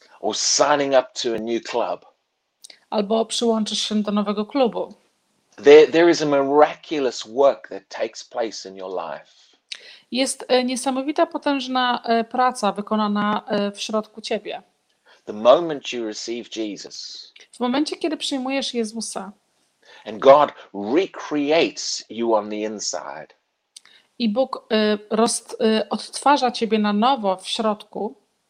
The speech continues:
Speaker 1: This is very real. It's not just a theory.
Speaker 2: To jest bardzo prawdziwe, to nie jest tylko teoria.
Speaker 1: It's not just symbolic.
Speaker 2: To nie jest jakieś symboliczne, e, hasła.
Speaker 1: This actually happened.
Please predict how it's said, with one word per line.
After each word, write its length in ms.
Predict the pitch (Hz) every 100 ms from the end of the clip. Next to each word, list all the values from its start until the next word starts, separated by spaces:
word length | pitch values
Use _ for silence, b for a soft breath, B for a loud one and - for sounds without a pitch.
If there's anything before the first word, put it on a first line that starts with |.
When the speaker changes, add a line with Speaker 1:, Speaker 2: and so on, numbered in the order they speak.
| _ _ B -
Speaker 1:
This 80 |
is 120 | 151 -
very 380 | 165 165 156 139
real. 320 | 147 151 98
It's 240 | 95 98
not 180 | 113 110
just 160 | 127 -
a 40 |
theory. 640 | 123 - 143 110 85 67 - _ _ _ _ _ B B B
Speaker 2:
To 100 | 220
jest 140 | 220
bardzo 280 | 208 269 320
prawdziwe, 520 | 320 302 269 226 208
to 100 | 208 220
nie 120 | 240
jest 140 | 254
tylko 240 | 269 262 277
teoria. 560 | 285 233 190 175 190 - _ _ _ _
Speaker 1:
It's 200 | 107 110
not 200 | 127 127
just 160 | 135 -
symbolic. 680 | - 135 123 131 120 73 - - - _ _ _ _ b _
Speaker 2:
To 100 | 233
nie 160 | 247
jest 160 | 262 277
jakieś 260 | 247 240
symboliczne, 1040 | - 269 247 240 240 233 - 233 233 226 226
e, 180 | 220 220
hasła. 560 | - 220 - 202 190 202 _ _ _ _ _
Speaker 1:
This 240 | 127 -
actually 540 | 127 - - 135 110 110
happened. 600 | 120 110 - 87 -